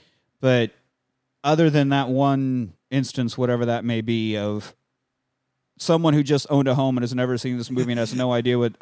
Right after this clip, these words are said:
Speaker 1: this whole game is about, okay, but other than that, no, I don't think I would rewatch it. But I've seen it three times already, and that's, it's just, it's a lot to digest that many times.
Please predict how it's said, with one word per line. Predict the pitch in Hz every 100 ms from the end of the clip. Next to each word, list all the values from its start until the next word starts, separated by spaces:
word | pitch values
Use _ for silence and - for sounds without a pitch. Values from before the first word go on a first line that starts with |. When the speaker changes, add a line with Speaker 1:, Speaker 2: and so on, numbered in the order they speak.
| -
Speaker 1:
this | 123 -
whole | 127 110 127
game | 127 131 135
is |
about, | 127 123 131 127 135 _ _ _ _ _ -
okay, | 151 - 139 135 131
but | 131
other | 139 135
than | 120 117
that, | 117 113 117
no, | 127 123
I | 120
don't | 120
think | 131 117 -
I | 113
would | 113 110
rewatch | 110 104 107 107 120
it. |
But | 143
I've | 165 160
seen | 180 156
it | 127
three | 123 104
times | 120 110
already, | 113 110 107
and | 107
that's, | 123 123 - - - 151
it's | 143
just, | 156 151 -
it's | 143
a | 143
lot | 135 135
to | -
digest | 123 110 113 113 107 -
that | 107 98
many | 107 95
times. | 90 98 98